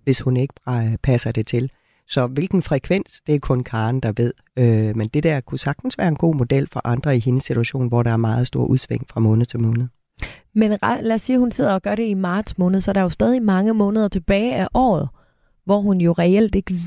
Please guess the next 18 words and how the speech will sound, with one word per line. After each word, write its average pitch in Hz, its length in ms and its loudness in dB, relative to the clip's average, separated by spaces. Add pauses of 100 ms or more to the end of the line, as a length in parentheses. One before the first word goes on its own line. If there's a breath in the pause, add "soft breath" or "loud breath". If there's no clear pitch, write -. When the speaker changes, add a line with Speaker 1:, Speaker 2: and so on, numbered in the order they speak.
Speaker 2:
ved, 247 180 2 (520)
hvad 175 120 0
hun 170 140 -6
så 165 100 -8
tjener. 170 380 -2
Er - 80 0
det 185 100 0
så 247 100 -4
stadig 233 420 -2
Speaker 1:
Så - 60 -6
Speaker 2:
retvisende? 202 240 0
Speaker 1:
retter 190 160 -2
hun 185 100 -4
jo 156 100 -4
til 185 200 -10
igen 175 260 -2
i 180 60 0
april, 175 380 -4